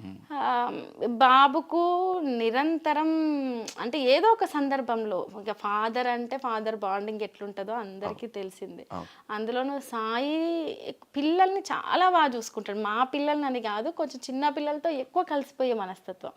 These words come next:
Speaker 2: మా పిల్లల్ని ఇంకా బాగా చూసుకునే మనస్తత్వం. చాలా ఇబ్బంది అవుతుంది, చాలా ఇబ్బంది పడుతున్నాం, కానీ సెట్ చేయాలి వాళ్ళకి. ఆ,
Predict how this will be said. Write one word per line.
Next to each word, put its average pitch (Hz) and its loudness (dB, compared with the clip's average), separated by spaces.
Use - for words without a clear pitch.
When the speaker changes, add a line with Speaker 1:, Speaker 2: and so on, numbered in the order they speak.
Speaker 2:
మా 247 8
పిల్లల్ని 277 4
ఇంకా 254 4
బాగా 240 4
చూసుకునే 208 -4
మనస్తత్వం. 190 -10
చాలా 180 -2
ఇబ్బంది 240 0
అవుతుంది, 254 -4
చాలా 220 4
ఇబ్బంది 233 0
పడుతున్నాం, 247 -4
కానీ 269 0
సెట్ 233 -4
చేయాలి 190 -2
వాళ్ళకి. 185 -6
ఆ, 220 0